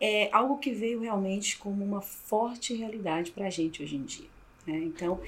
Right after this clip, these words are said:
é difícil pra quem experimentou o híbrido ou até o remoto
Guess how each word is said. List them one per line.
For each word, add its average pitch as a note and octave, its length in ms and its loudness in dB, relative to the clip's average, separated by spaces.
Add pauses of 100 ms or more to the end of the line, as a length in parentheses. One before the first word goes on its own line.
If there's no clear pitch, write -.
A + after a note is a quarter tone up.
(220)
é F#3+ 80 4
difícil G3+ 440 -2
pra A#3 140 -2
quem A3+ 160 -4
experimentou F3+ 720 -2
o D#3 140 0
híbrido D3+ 400 -6
ou C#3+ 60 -8
até E3+ 220 -4
o E3+ 40 -2
remoto E3+ 580 -2